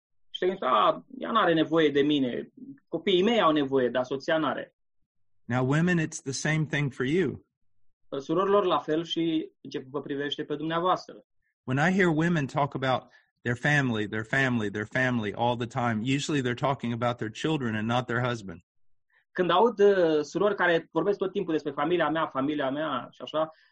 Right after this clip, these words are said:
Speaker 1: de obicei se referă la copiii lor și nu la soții lor.
Speaker 2: And don't neglect your husband.
Speaker 1: Nu vă neglijați soții.
Speaker 2: And we're gonna talk a lot about that later on.
Speaker 1: Um, ceva mai târziu vom vorbi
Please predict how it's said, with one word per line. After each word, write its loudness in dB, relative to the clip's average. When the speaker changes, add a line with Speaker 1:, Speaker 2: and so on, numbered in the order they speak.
Speaker 1:
de -2
obicei 2
se 0
referă 2
la 4
copiii 0
lor 0
și -8
nu 0
la 4
soții -2
lor. -6
Speaker 2:
And 0
don't 0
neglect 0
your -4
husband. -6
Speaker 1:
Nu -2
vă -2
neglijați -2
soții. -8
Speaker 2:
And -4
we're -4
gonna 2
talk -2
a -2
lot 0
about -4
that -8
later -4
on. -8
Speaker 1:
Um, -10
ceva -6
mai 4
târziu -2
vom -2
vorbi 2